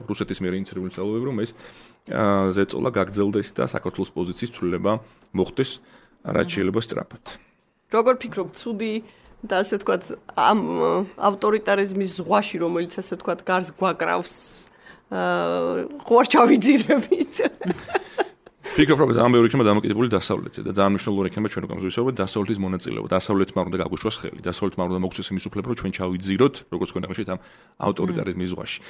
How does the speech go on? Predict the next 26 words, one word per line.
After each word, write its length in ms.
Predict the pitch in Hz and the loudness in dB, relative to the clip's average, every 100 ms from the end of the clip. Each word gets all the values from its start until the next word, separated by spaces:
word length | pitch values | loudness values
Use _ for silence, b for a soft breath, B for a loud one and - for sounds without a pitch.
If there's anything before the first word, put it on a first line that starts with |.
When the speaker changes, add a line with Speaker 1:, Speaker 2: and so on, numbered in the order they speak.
| B | B
Speaker 1:
და 120 | B - | B 0
საქართველო 360 | 127 147 147 | 4 4 6
არის 120 | 139 - | 4 6
ყველაზე 280 | 127 120 | 6 6
უფრო 160 | 120 127 | 6 4
პროდასავლური, 640 | - 98 95 - 98 117 | 2 0 2 2 4 2
მე 100 | 123 | 0
ვიტყოდი, 260 | 90 - - | -4 -6 -6
რეგიონში 400 | 92 92 95 101 | -6 -4 -4 -4
ყველაზე 320 | - 95 90 | -2 -2 -2
უფრო 160 | 90 - | -4 -4
მკაფიო 340 | 95 - - | -4 -4 -6
ჩამოყალიბებული 880 | 90 95 98 80 92 95 92 92 90 - B B | -2 0 0 -2 -2 0 0 0 -4 -6 B B
კურსით, 460 | B 123 113 - 180 | B 2 2 2 0
პროდასავლური 560 | - 95 95 - 87 95 | 0 -4 -4 -4 -2 -2
კურსით 340 | 90 - - | -2 -2 -4
და 100 | - | -4
ჩვენ, 240 | - 101 101 | -2 0 0
მ, 260 | 95 - 90 B B B | -2 -6 -8 B B B
ვიცით, 280 | - - 113 | -2 -2 0
რომ 120 | 123 104 | 4 4
აქ 100 | - | 2
უ-, 200 | - 117 | -4 -4
ყველაზე 420 | - 113 110 104 | 2 6 6 6
დიდი 420 | 98 104 98 107 92 | 2 -2 2 2 2
მხარდაჭერა 600 | - 104 92 95 - | -4 -4 -2 -2 -4